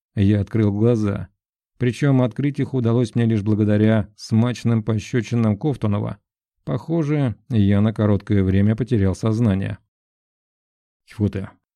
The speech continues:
Опять растратил всю свою силу на то, что не следовало бы. Блокировка сил Быкова отняла всю энергию. "Володя,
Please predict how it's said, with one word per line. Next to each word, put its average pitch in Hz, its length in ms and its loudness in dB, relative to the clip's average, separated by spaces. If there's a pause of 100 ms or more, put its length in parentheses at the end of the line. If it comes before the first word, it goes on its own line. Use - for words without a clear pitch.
Опять 120 380 2
растратил 117 560 0
всю 131 280 -2
свою 110 300 2
силу 117 300 0
на 110 180 2
то, 139 280 -2
что - 200 -4
не 107 120 4
следовало 98 520 0
бы. 110 240 -8 (140)
Блокировка 143 680 0
сил 156 300 -2
Быкова 127 480 0
отняла 107 400 2
всю 107 200 0
энергию. 98 520 0 (500)
"Володя, 101 440 2